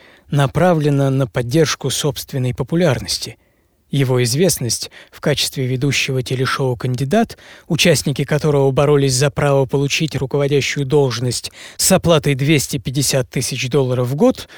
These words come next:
в одной из компаний Трампа, немногим уступает Опре Уинфри. Дональд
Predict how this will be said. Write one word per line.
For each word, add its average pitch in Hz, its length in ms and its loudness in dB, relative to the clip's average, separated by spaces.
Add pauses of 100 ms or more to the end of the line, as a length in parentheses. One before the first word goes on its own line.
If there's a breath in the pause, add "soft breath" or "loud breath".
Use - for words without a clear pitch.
(160 loud breath)
в 139 80 -4
одной 131 240 2
из - 80 0
компаний 123 440 -2
Трампа, 117 420 -4 (240 loud breath)
немногим 185 500 6
уступает 220 640 2
Опре 160 460 0
Уинфри. 120 640 -2 (760)
Дональд 135 520 0